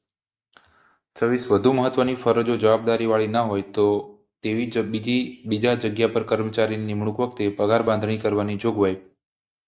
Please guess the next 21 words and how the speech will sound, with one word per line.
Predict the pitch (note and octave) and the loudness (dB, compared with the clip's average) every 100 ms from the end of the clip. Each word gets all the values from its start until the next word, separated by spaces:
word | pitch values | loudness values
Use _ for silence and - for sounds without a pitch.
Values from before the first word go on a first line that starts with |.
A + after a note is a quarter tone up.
| _ | _
ગુજરાત | G#2 G#2+ A#2+ | -2 2 2
મુલકી | A#2+ A2+ A#2+ | 2 -4 -4
સેવા | A2+ A#2 | 0 2
પગાર | A2+ G#2+ G#2+ A2 | 2 4 4 4
નિયમ | A2 A2 | 0 -2
બે | G#2+ G#2+ | -2 0
હજાર | A2 | -2
બે | G2+ G#2+ | -2 -2
ના | G#2+ | -4
કયા | G#2 A2 A2+ | 2 4 4
નિયમો | A2 G#2 G#2 G#2 G#2 | 0 -4 -4 -6 -6
કરવામાં | G#2 G2+ G2+ G2 | -4 -2 -2 -2
આવેલ | G2 | -4
છે? | G2+ - G#2 - _ _ _ _ _ _ | -2 0 0 -2 _ _ _ _ _ _
છવ્વીસ | - A2 A2 | -4 -4 -2
ની | A#2 | -2
અંદર | A2 | 0
આવશે | G#2+ - A2 | 0 0 -6
સી, | - A#2+ | -6 -6
નિયમ | G2+ G2+ A2 | -4 -4 -6
તેર. | A2+ - G2 | -10 -4 -2